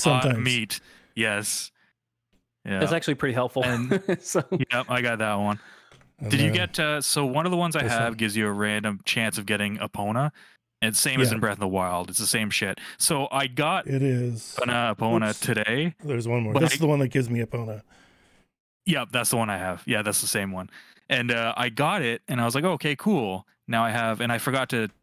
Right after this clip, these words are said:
Speaker 1: check Epona into the, whatever the stables are in Breath of the Wild, so it didn't carry over to this,
Speaker 2: Oh,
Speaker 1: which is
Speaker 2: no.
Speaker 1: another cool thing. It
Speaker 2: Yeah.
Speaker 1: carries over your horses from Breath of the Wild.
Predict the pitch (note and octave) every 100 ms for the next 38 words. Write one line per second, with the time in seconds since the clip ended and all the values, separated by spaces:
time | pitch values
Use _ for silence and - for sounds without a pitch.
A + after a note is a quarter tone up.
0 | _ _ - B2+ G#2+ A#2 A2 G#2+ A2 G2+
1 | G2+ G2 F#2+ G2 F#2+ G2 F#2 F#2+ - G#2
2 | G#2+ G#2+ A2 A2 G2+ G2 F#2+ A2 G2 G#2
3 | F#2+ G2 A#2+ A#2+ - G2 G2 - - -
4 | G#2+ G2 A2+ G#2 G2+ A#2+ A#2+ D3 D3+ F3
5 | D3 F#3 E3 D#3+ A#2 D3 A2+ G2+ G#2 E3+
6 | D#3 C3 C3 A2+ G2+ A2 G2+ F#2 G2+ G2
7 | F#2 F#2+ G2 -